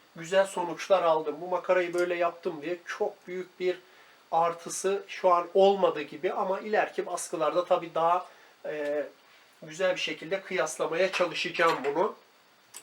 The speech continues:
Böyle çok rahat bir şekilde dönüyor. Bir tane mil, iki tane rulman, üzerine de bu parçayı bastım. Yani bunu çok rahat bir şekilde extruder çekebiliyor. Ee,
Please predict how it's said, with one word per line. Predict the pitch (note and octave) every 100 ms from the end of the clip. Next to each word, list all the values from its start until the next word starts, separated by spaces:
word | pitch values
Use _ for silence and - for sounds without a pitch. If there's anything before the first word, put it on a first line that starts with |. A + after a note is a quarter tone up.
| - -
Böyle | G#3+ F#3 F3
çok | G#3+ F#3
rahat | F3 E3+ F3
bir | -
şekilde | - C#3 C#3+ C#3 E3
dönüyor. | F3+ D#3 F3
Bir | F3 -
tane | E3 C#3+
mil, | D3+ F3+
iki | F3 -
tane | - D#3+
rulman, | C#3 D#3 D#3 D3 F3
üzerine | D#3 D#3 D3
de | D3 D#3
bu | D3+
parçayı | D3+ C#3 - D3+ D#3+
bastım. | C3 - - E3+ - - - - - - - - - _ -
Yani | F3 D3+ E3
bunu | F#3 F3 F3+ - -
çok | - G3 -
rahat | E3 F3 F3 E3
bir |
şekilde | - C#3 - C#3 D#3+ F#3 - - - - - - -
extruder | F#3+ F3 - D#3 D3 D3+ F3+
çekebiliyor. | - F3+ F3 D#3 C3+ C3+ D#3+ F#3+ - _ _ _ _ _ -
Ee, | E3 D3+ D3